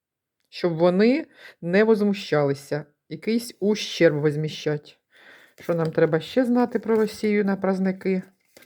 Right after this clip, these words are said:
Зеленський, З С У, удар. Прекрасно. Я більш не буду сюди углублятися. Да? Те, що було на паузі, Зеленський, З С У, е, королева мечей, е, зроблять больно.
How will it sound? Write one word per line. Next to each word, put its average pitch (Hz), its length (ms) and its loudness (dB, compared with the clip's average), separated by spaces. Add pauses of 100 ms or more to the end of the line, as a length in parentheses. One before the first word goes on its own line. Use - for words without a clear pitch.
(1160)
Зеленський, 196 920 2
З 180 300 0
С 185 240 0
У, 180 360 0 (140)
удар. 147 600 -2 (200)
Прекрасно. 147 600 -10
Я 208 120 0
більш 202 200 0
не 180 80 2
буду 151 180 -4
сюди 147 200 -2
углублятися. 254 840 2 (140)
Да? 220 240 -4
Те, 311 180 -4
що - 160 -2
було 180 220 4
на 190 120 4
паузі, 269 600 2
Зеленський, 226 800 -2
З 165 220 0
С 175 220 0
У, 247 420 2 (520)
е, 160 240 2
королева 170 420 2
мечей, 240 600 -2 (360)
е, 160 280 2
зроблять 170 680 -2
больно. 135 560 0